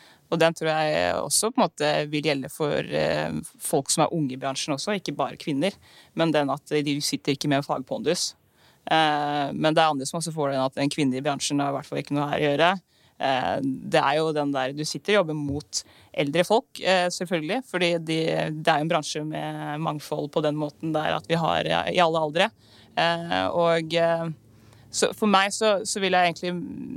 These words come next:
med min kronikk, eh, poengtere mer den der, og bevisstgjøre akkurat den der, eh, hvordan du kommuniserer og hvordan du er overfor en kvinnelig kollega. For det er ikke kvin-, eh, kvinner sin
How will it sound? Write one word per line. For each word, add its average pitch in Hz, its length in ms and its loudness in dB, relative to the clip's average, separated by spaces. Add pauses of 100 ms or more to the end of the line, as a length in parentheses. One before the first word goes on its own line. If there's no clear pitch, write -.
(160)
med 180 320 4
min 175 140 -2
kronikk, - 580 -4 (580)
eh, 92 720 0 (120)
poengtere 175 480 2
mer 165 160 2
den 175 160 2
der, 160 200 0
og 185 80 2
bevisstgjøre 185 760 2 (580)
akkurat - 540 0
den 175 160 0
der, 160 240 4
eh, 170 280 4 (380)
hvordan 165 380 4
du 165 80 -4
kommuniserer 170 840 2
og 160 80 -2
hvordan 151 300 -2
du 165 100 0
er 165 400 4
overfor 147 360 -2
en 151 60 0
kvinnelig 160 300 -4
kollega. 170 380 0 (440)
For - 160 -4
det 175 80 8
er 175 220 2
ikke - 180 -14
kvin-, 170 260 -6
eh, 165 400 0
kvinner 160 360 2
sin 160 260 2